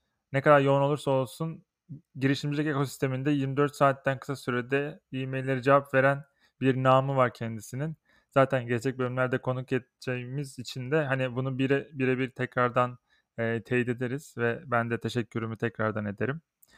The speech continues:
E, Sina Afra'ya mutlaka e-mail atıyorum, e, ve pazara dair bilgisi varsa onu, yoksa da fikrini genel olarak almak, e, bir prensibim gibi. Onun dışında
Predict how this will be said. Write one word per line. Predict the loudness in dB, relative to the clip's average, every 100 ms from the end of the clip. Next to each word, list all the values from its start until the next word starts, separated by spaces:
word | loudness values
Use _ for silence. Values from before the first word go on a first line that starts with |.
| -20 -20 _ _
E, | 0 0 0 -4 -10 _
Sina | -4 2 4
Afra'ya | 4 2
mutlaka | -2 -4 -2 2 2
e-mail | 2 -2 -2
atıyorum, | -2 -2 -2 -4 -10 -10
e, | -8 -8 -4
ve | -4
pazara | 0 0 2 2 4 2 0
dair | -2 0 0 -4
bilgisi | -8 -6 -2
varsa | -2 0 -2
onu, | -2 0 -2 -4 _ -2
yoksa | -2 0 -4 0
da | 0 0 _
fikrini | -16 -12 -8 -6 -8 -8
genel | -8 -4
olarak | -2 -2 -4 -2
almak, | -2 -2 -12 -16 _ _ -4
e, | -2 -2 -4
bir | -8 -2 -2 -4 -20 _
prensibim | 0 0 0 -4 -2
gibi. | -4 -2 -4 -6 _ _ -20 -20 -20 _
Onun | 0 0
dışında | -2 -2 0 2 2